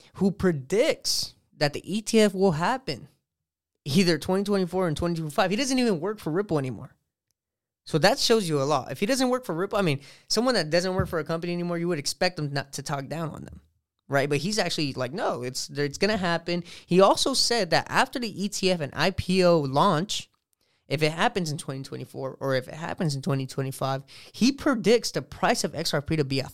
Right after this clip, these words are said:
five dollars, five to six dollars by then.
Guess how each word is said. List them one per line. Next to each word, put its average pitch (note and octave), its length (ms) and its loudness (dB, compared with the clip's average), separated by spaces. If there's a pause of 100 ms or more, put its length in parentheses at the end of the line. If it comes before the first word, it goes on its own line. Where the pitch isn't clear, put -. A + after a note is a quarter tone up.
five D3 320 -6
dollars, - 480 -12 (880)
five D#3 220 4
to D3 60 -2
six - 220 -4
dollars - 420 -16
by C3+ 160 -4
then. B2+ 260 -8